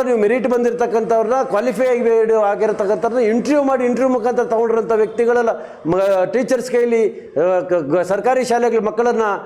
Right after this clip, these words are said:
ಇಂಪ್ರೂವ್ ಮಾಡೋಕ್ಕಾಗ್ತಾ ಇಲ್ಲ ಅನ್ನೋದಾದ್ರೆ, ಅಲ್ಲಿ ಇಂಪ್ರೂವ್ ಮಾಡೋಂಥ ಶಕ್ತಿ ಅವ್ರಿಗಿದ್ರೂ ಸರ್ಕಾರನೇ ಅವ್ರನ್ನ ಬಿಡ್ತಾ ಇಲ್ಲ ಅನ್ನೋದಾದ್ರೆ, ಇವತ್ತು ಸರ್ಕಾರ ಶಾಲೆ, ಸ-, ಸರ್ಕಾರಿ ಶಾಲೆಗಳ ಪರವಾಗಿದೆಯಾ,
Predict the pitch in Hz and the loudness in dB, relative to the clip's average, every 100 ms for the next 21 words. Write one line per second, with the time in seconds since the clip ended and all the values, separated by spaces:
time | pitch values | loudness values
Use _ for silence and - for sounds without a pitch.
0 | - - 180 247 262 247 233 208 214 226 | -12 -4 -2 2 2 2 0 -2 -2 0
1 | 208 190 170 131 110 107 180 208 - - | 2 0 0 -2 -2 0 0 -2 -6 -12
2 | - 165 214 240 277 269 262 240 226 240 | -4 0 0 2 2 2 0 0 -2 -4
3 | 240 269 208 226 214 294 285 214 214 247 | 0 0 2 0 0 2 0 0 0 0
4 | 262 269 254 220 196 202 233 226 208 202 | 0 0 0 0 -2 0 0 2 0 0
5 | 165 113 131 220 - - - - _ _ | -2 0 0 0 -4 -14 -20 -20 _ _
6 | _ - 220 247 - 208 220 262 262 196 | _ 0 0 0 0 -2 0 0 0 0
7 | 214 240 220 170 196 202 170 185 208 254 | 0 2 0 0 0 0 0 -2 -2 0
8 | 277 226 233 233 226 202 214 214 180 143 | 0 0 0 0 0 0 0 0 -2 0
9 | 139 | 0